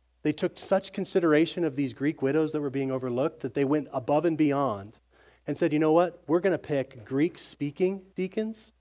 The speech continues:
just to make sure that you know that you're loved, just to make sure that you know that you have someone that you can trust, that you can talk to." And so just an abundance of grace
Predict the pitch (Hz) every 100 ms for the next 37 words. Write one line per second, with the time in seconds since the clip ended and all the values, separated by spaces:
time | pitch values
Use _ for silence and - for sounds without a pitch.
0 | _ _ _ _ _ - 220 - 202 190
1 | - 185 139 135 185 175 180 151 123 135
2 | 113 113 151 214 - - _ _ _ _
3 | _ _ 180 - 190 180 170 196 160 135
4 | 170 170 170 165 139 160 151 - 160 151
5 | 135 131 139 - 101 - 170 170 - -
6 | - 123 139 117 101 131 143 - - 180
7 | 190 _ _ _ _ _ _ _ _ 147
8 | 135 151 135 127 123 - _ _ _ -
9 | - - 196 175 127 - 214 220 214 196
10 | - 180 156 151 - _ 123 143 143 117
11 | - - -